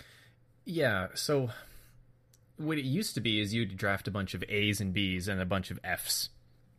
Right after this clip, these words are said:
That, those were your options. These days, it's more like everything is closer to average. And, you know, you might be picking, uh, the difference between a C plus and a C minus,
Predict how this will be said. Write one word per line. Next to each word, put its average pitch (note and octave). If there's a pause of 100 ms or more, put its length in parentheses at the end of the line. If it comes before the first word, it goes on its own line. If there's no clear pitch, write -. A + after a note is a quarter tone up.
(180)
That, F#2+
those A2
were G2+
your F2+
options. - (400)
These D#3+
days, C#3+
it's -
more A#2+
like G#2
everything G#2
is F#2
closer F#2+
to -
average. G2 (200)
And, F#2+ (580)
you A2+
know, F#2
you G#2
might A#2+
be A2+
picking, G2+ (140)
uh, G#2+ (140)
the G#2+
difference G2+
between G2+
a F2+
C G#2+
plus -
and G2+
a F#2
C -
minus, G#2+